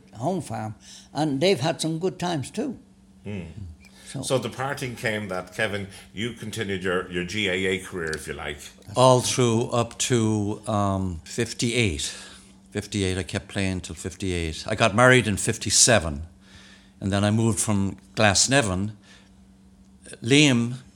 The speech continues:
Speaker 3: actually moved into Glasnevin. He got married in
Speaker 1: Fifty-six.
Speaker 3: fifty-six.
Speaker 1: And we moved into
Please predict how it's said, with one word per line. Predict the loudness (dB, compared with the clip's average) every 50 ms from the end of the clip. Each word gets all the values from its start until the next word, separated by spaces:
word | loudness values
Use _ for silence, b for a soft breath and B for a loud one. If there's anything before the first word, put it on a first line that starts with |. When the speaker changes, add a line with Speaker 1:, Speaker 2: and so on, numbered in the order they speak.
| -20 -6 2 4
Speaker 3:
actually | 4 4 4 2 0 2
moved | 2 4 2 2 0 -2 -4 0
into | 2 2 2 2 0 -2
Glasnevin. | 2 2 4 4 2 0 -2 -2 -2 0
He | 2 2 2
got | 4 2 2 2 2
married | 2 4 4 4 4 2 0
in | 0 0 0 -2 -2 -6 -10
Speaker 1:
Fifty-six. | -8 -2 -2 -2 -2 -2 -2 0 2 4 4 4 2 2 -4 -10 -10 -10
Speaker 3:
fifty-six. | -8 -10 -8 -8 -8 -6 -4 -4 -4 -4 -6 -8 -12 -14 -14 -14 -18 -20 B B B B B -18 B B B B
Speaker 1:
And | -4 -2 2
we | 2 4 4
moved | 4 4 2 2 2 0 0 0 2
into | 2 2 2 2 -2 -6